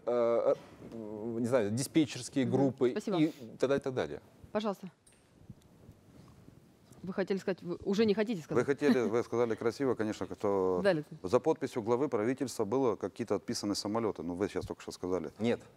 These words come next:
Speaker 1: не, не,
Speaker 3: Ан-два,
Speaker 1: не услышали.
Speaker 3: Ан-три.
Speaker 1: Я
Speaker 3: Могу
Speaker 1: говорю
Speaker 3: сразу
Speaker 1: о том,
Speaker 3: сказать, в
Speaker 1: что
Speaker 3: Крыму ни одного Ан-три не
Speaker 1: инициаторы,
Speaker 3: существовало.
Speaker 1: желающие развивать, а, авиацию общего назначения в Крыму с материка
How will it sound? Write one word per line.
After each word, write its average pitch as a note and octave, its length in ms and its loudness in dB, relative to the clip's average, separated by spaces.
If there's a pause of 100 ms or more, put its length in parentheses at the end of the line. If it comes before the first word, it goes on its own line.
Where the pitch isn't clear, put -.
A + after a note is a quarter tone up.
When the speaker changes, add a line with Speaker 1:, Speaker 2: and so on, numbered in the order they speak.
(240)
Speaker 1:
не, G#2+ 100 -6
не, G#2 100 -4
Speaker 3:
Ан-два, B2+ 460 4
Speaker 1:
не - 40 0
услышали. A#2 240 -2
Speaker 3:
Ан-три. E2 40 -2 (120)
Speaker 1:
Я B2 60 8
Speaker 3:
Могу A#2+ 140 4
Speaker 1:
говорю F#3+ 100 4
Speaker 3:
сразу D#3+ 160 6
Speaker 1:
о - 20 -2
том, D3 80 4
Speaker 3:
сказать, B2 100 2
в - 40 -10
Speaker 1:
что D#3+ 80 4
Speaker 3:
Крыму D#3 180 4
ни F3 60 2
одного D3+ 300 6
Ан-три D#3 140 4
не E3 60 6
Speaker 1:
инициаторы, C3 240 2
Speaker 3:
существовало. C3 380 2
Speaker 1:
желающие C#3 520 4
развивать, B2+ 520 0 (420)
а, F#2+ 540 4
авиацию A#2 440 2
общего A2+ 220 -2
назначения G#2 560 -2
в - 120 -12
Крыму D3 540 2
с - 140 -10
материка B2+ 720 0